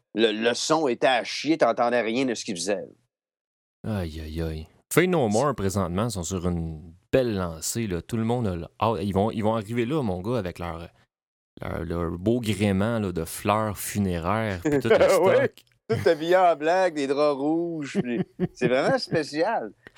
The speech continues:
Speaker 1: Écoute, moi, j'ai pogné un show, euh, que, sur YouTube en Europe, c'était absolument génial, hein. Génial.
Speaker 2: Ah ouais, tu l'as checké au complet ?
Speaker 1: Ah ouais,
Speaker 2: C'était
Speaker 1: c'est,
Speaker 2: bon,
Speaker 1: c'est,
Speaker 2: ouais.
Speaker 1: c'est, écoute, euh,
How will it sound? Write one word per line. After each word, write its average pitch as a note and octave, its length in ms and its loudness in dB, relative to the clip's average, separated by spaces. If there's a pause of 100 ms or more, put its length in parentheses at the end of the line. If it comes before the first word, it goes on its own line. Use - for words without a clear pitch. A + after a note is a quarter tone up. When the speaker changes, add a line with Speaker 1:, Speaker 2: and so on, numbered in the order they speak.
Speaker 1:
Écoute, - 300 2
moi, F#3 160 0
j'ai F3 160 4
pogné C#3 300 2
un D#3 180 2
show, F#3 460 0
euh, G2 840 4
que, G2+ 240 2
sur G#2 260 0
YouTube A2+ 480 4
en G2+ 140 4
Europe, G#2 520 2
c'était F#2 540 0
absolument F#2+ 1160 2
génial, E2+ 720 -2 (120)
hein. G2+ 120 -4 (720)
Génial. G2 640 4 (140)
Speaker 2:
Ah D3 180 4
ouais, F#3+ 160 0
tu D3+ 140 -4
l'as G#2+ 60 4
checké B2+ 260 0
au E3+ 40 0
complet ? E3+ 400 -2 (380)
Speaker 1:
Ah A2+ 640 6
ouais, G#2+ 200 2
Speaker 2:
C'était G#2 140 0
Speaker 1:
c'est, A2 60 2
Speaker 2:
bon, C3+ 140 0
Speaker 1:
c'est, D#3 140 0
Speaker 2:
ouais. E3+ 100 0
Speaker 1:
c'est, - 800 -8
écoute, G2+ 280 -2 (140)
euh, E2 120 0